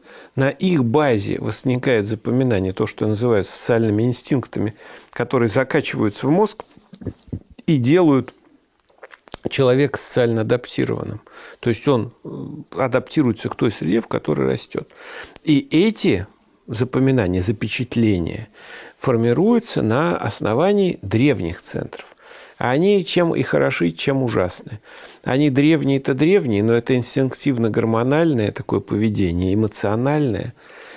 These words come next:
И поэтому то, что они запечатлели в детстве, потом пройдёт через всю жизнь. Просто это детство не фрейдовское. Фрейд, так сказать, немножко,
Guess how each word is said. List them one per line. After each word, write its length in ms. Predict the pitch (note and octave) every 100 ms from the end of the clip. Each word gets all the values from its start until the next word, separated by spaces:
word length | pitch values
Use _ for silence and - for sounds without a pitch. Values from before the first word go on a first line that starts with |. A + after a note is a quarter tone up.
| -
И 100 | A2+
поэтому 480 | - C3 C3 C#3 B2+
то, 180 | D3 B2+
что 180 | -
они 200 | B2 B2
запечатлели 840 | A#2 A#2+ A#2+ - - - C3 A2+ G2+
в 100 | G#2
детстве, 600 | A2 E3+ G3 - - -
потом 420 | - A2+ - D3+
пройдёт 540 | - A2 G#2+ B2+ A#2+ - -
через 260 | - G#2+
всю 240 | - C3 A2
жизнь. 260 | F#2 - - - -
Просто 280 | C#3+ - D3+
это 160 | D#3+
детство 420 | D3+ F#3+ - - A#2+
не 340 | C3+ C3 A#2+
фрейдовское. 720 | - D3+ G2 - - - - - - - - - _
Фрейд, 400 | - C#3 B2 -
так 140 | G#2+
сказать, 480 | - B2 A2+ G#2+ -
немножко, 920 | B2+ A#2+ G2+ - G#2 G2 G#2 G#2+ A#2